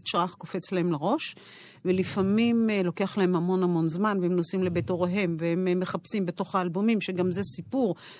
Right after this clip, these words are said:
ולמה אין לנו תמונות, ויש לנו הרבה תמונות, מעט תמונות, אין בכלל אלבומים. חלק מהאנשים הם צעירים, חלק מהאנשים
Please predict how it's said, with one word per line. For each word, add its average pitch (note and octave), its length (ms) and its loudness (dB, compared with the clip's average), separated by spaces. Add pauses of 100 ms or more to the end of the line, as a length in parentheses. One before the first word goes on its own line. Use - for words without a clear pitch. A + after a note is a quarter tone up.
(120)
ולמה F#3 320 0
אין F#3+ 100 0
לנו F#3 200 0
תמונות, F#3+ 520 0
ויש F3 160 -2
לנו F3 140 2
הרבה E3 180 0
תמונות, G3 400 -2
מעט E3+ 260 -2
תמונות, F#3 380 0
אין A3 200 0
בכלל G#3+ 380 0
אלבומים. F3 540 0
חלק F#3+ 300 -6
מהאנשים F3+ 360 -2
הם E3+ 140 -4
צעירים, G#3+ 440 -6
חלק F3+ 300 -6
מהאנשים E3+ 440 -6